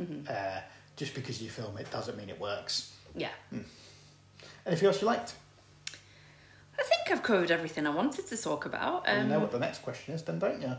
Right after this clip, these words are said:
Speaker 2: What didn't
Speaker 1: what I
Speaker 2: you
Speaker 1: didn't
Speaker 2: like?
Speaker 1: like. I kind of, it actually follows on from what we, we just said.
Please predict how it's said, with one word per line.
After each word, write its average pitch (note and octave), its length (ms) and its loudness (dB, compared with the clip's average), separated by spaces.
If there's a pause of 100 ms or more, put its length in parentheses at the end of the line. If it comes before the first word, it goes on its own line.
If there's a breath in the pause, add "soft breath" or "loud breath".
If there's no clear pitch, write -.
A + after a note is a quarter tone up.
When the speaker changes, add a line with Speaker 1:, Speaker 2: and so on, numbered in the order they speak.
Speaker 2:
What - 140 -4
didn't F#3+ 140 4
Speaker 1:
what - 60 2
I - 40 2
Speaker 2:
you F3+ 60 2
Speaker 1:
didn't E4 240 6
Speaker 2:
like? C#3+ 240 0
Speaker 1:
like. - 240 -8 (800 loud breath)
I A#4+ 440 4 (880)
kind F4 200 6
of, C#4 60 2
it C4+ 60 4
actually B3+ 320 4
follows A3 320 4
on F3 140 0
from F3 120 -4
what E3+ 180 -2
we, D3 200 -4 (280)
we E3 120 -2
just - 340 0
said. F#3+ 360 0